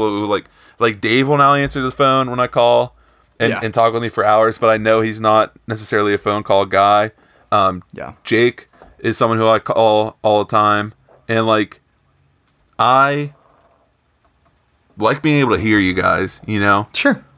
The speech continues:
Speaker 1: And it, it makes, it, it, it raises the level of closeness than reading, like, text on a screen. And it sucks, especially being so far away.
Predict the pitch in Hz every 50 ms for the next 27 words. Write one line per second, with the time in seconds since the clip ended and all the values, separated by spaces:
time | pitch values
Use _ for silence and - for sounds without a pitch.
0 | _ - 104 110 110 110 110 - - - - 113 123 127 131 131 - - - 113
1 | 107 104 - 117 113 101 - - - - 117 113 107 107 113 123 131 131 131 113
2 | 110 104 107 107 104 101 95 95 - - - 95 95 92 - 98 95 95 - -
3 | - 98 95 92 90 92 95 92 92 92 92 92 92 90 90 87 - _ _ _
4 | - 113 95 87 - 101 92 92 92 - - - 95 92 90 90 - 117 131 131
5 | - - - 156 135 123 - - - - - - - - - - 101 - - -
6 | - 135 131 - - 123 107 104 110 104 101 95 - 104 101 95 - 101 98 95
7 | 95 92 92 95 92 92 92